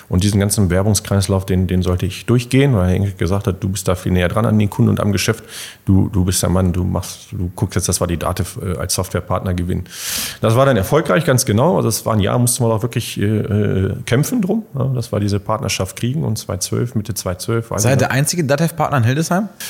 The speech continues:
Speaker 1: Hier in Hildesheim sind wir der einzige Dativ-Partner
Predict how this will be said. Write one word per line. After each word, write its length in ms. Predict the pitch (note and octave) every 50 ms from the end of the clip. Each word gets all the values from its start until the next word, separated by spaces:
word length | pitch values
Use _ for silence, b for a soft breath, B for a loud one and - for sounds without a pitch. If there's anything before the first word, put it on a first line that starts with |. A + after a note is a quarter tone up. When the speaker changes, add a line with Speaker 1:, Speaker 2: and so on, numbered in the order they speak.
| B B B
Speaker 1:
Hier 260 | - - B2+ B2+ C3
in 240 | - C3 C3 C3 B2+
Hildesheim 800 | B2 A#2 G#2+ A2 A2+ C#3+ D#3+ D#3 - C#3+ C#3 C#3 C#3 C#3 C#3 B2
sind 220 | G#2 A2+ A#2+ A#2
wir 100 | A2+ A2
der 120 | A2 G2+
einzige 300 | - G2+ G2 - G2 F#2+
Dativ-Partner 640 | E2+ - D#2 D#2+ - - - - - - E2 F2